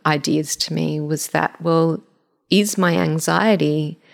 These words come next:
and the level that, that, that I've been experiencing that didn't used to be present for me until the last few years,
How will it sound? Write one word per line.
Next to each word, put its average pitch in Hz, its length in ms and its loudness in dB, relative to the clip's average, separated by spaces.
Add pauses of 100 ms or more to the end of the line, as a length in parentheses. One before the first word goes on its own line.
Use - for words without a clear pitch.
(140)
and 165 160 2
the 165 80 4
level 170 320 2
that, 190 200 4
that, 175 180 0
that 165 140 0
I've 151 220 0
been 156 120 0
experiencing 160 800 -2
that - 160 -6
didn't 226 300 2
used 165 240 -2
to 151 80 -4
be 147 100 -2
present - 460 0
for 165 120 -2
me 147 240 0
until 151 360 0
the 151 80 -2
last 147 400 -4
few 151 180 -6
years, 160 680 -2